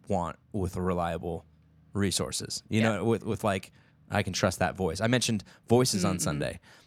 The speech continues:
Speaker 1: I said, "I'm trying to trust the right voices who curate the right content for me." Um, because, yeah, there's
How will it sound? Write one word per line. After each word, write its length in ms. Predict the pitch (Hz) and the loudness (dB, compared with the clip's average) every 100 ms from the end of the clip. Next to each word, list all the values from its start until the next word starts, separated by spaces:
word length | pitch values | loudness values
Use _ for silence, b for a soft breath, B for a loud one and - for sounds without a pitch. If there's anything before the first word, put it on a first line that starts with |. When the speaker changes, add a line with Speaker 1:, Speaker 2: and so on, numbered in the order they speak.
| _ | _
Speaker 1:
I 80 | 98 | -2
said, 120 | 104 101 | 0 0
"I'm 60 | |
trying 180 | 98 123 | 2 0
to 60 | 107 | 0
trust 320 | - 110 - | 2 2 2
the 40 | 101 | 0
right 140 | 90 | 2
voices 420 | 92 110 - 92 | 4 2 2 -2
who 100 | 98 | -4
curate 300 | 90 104 95 | -4 -2 0
the 80 | 92 | 0
right 140 | 85 | -4
content 520 | - 101 104 92 85 - | -2 -4 -2 -2 -4 -4
for 120 | 92 | -4
me." 320 | 87 85 85 b b b b - | -2 -4 -8 b b b b 0
Um, 460 | 101 95 90 87 _ _ _ _ _ 98 | 0 2 -2 -6 _ _ _ _ _ -4
because, 500 | 107 110 98 92 - _ - | -2 0 0 -2 -6 _ -12
yeah, 500 | 95 156 127 95 92 | -2 2 2 2 -2
there's 560 | - 98 120 135 127 - | -10 -2 2 2 0 -2